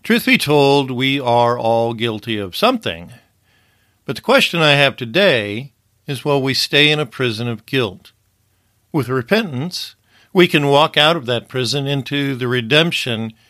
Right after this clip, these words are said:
and freedom of Christ. We should allow nothing to restrict the freedom Jesus gained for us. Because of Jesus, I'm not going to jail.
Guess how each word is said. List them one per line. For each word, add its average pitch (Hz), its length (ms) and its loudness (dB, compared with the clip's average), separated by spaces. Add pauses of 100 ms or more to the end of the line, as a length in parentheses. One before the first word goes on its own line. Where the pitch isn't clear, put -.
(240)
and 131 180 -4
freedom 127 400 0
of 104 140 -8
Christ. 110 560 -6 (920)
We 170 140 4
should 185 220 2
allow 160 260 6
nothing 147 640 0
to 131 140 -8
restrict 151 640 -2
the 151 100 -2
freedom 127 420 -2
Jesus 120 500 -4
gained 143 400 0
for 101 200 -6
us. - 320 -10 (480)
Because 135 400 2
of 117 100 -2
Jesus, 107 720 0 (680)
I'm 151 140 -2
not 107 180 -2
going 101 240 -8
to 90 100 -14
jail. 104 560 -6